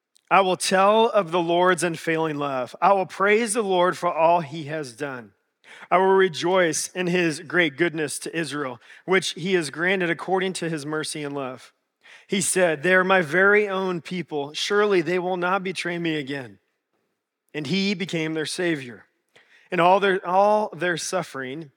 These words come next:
he also suffered, and he personally rescued them. In his love and mercy, he redeemed them. He lifted them up and carried them through all the years. But they rebelled against him and grieved his Holy Spirit.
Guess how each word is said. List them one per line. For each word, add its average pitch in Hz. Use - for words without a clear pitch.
he 202
also 175
suffered, 123
and 175
he 170
personally 190
rescued 151
them. 95
In 170
his 165
love 160
and 165
mercy, 151
he 160
redeemed 170
them. 110
He 185
lifted 190
them 214
up 160
and 160
carried 196
them 147
through 175
all 175
the 139
years. 139
But 160
they 190
rebelled 180
against 175
him 147
and 165
grieved 190
his 196
Holy 175
Spirit. 139